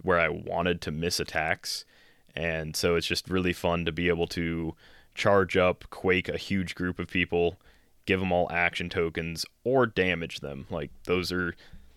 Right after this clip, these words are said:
the two options. Does your opponent wanna prob you out of hitting so they don't take damage,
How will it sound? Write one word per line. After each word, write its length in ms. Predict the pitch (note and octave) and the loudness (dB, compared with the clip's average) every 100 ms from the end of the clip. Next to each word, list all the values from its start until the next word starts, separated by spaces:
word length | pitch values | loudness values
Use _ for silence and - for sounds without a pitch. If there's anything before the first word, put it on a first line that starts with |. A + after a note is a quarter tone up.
| - - | -20 -6
the 80 | G2+ | -2
two 220 | - B2 | 2 4
options. 600 | G#2 G2+ - D#2+ D#2 - - - | 4 2 -2 -8 -10 -12 -14 -6
Does 160 | F#2 | -2
your 100 | F#2+ | 0
opponent 340 | F#2 A2 G#2 E2+ | 0 2 0 0
wanna 300 | G2 F2+ E2+ - _ _ _ _ _ | 0 0 -2 -10 _ _ _ _ _
prob 320 | - A#2 A2+ | 0 2 2
you 160 | G2 G2 | 2 0
out 220 | - A2+ C3+ | 4 4 2
of 120 | B2+ | 2
hitting 440 | C#3 C#3+ C#3+ C#3+ - | 0 2 -2 -6 -6
so 140 | F2 | 0
they 120 | E2+ | 2
don't 180 | F2+ - | 2 0
take 200 | F#2 - | -2 0
damage, 440 | G#2 B2+ C3 A#2+ | 2 2 0 -6